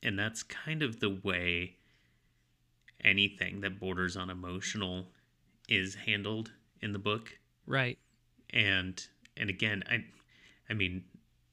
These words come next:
Speaker 1: one criticism I've seen of my own work is,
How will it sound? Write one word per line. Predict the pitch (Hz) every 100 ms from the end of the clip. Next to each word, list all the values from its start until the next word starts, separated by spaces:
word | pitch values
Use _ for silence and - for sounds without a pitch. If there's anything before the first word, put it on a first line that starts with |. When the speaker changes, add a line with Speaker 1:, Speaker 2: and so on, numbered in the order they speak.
| _ - _ _ - -
Speaker 1:
one | - 123 104 101
criticism | - 95 92 - 95 92
I've | 90 90
seen | - 92
of | 87
my | 98 98
own | 90 90
work | 87 87 - - - - _ _ -
is, | - 98 87 87 -